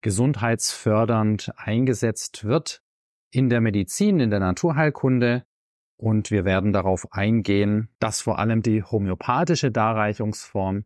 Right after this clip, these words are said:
ideal ist. Wenn ihr Fragen habt oder einen Wunsch für ein zukünftiges Thema in diesem Podcast, dann könnt ihr uns gerne eine E-Mail schreiben an die E-Mail-Adresse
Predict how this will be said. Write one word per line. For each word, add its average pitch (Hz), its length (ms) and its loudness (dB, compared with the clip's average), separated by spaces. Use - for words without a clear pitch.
ideal 104 480 2
ist. - 340 -10
Wenn 127 140 2
ihr 131 100 2
Fragen 170 540 0
habt - 380 -4
oder 104 580 2
einen 95 480 -2
Wunsch 143 600 0
für 110 280 -2
ein 95 500 0
zukünftiges 117 800 -2
Thema 127 400 2
in 107 180 2
diesem 95 360 0
Podcast, - 680 -2
dann 113 280 -2
könnt 113 240 -2
ihr 107 60 -2
uns 95 240 -6
gerne 92 320 -2
eine 90 200 -2
E-Mail 156 340 2
schreiben 113 640 0
an 104 220 -2
die 90 200 -8
E-Mail-Adresse 104 840 0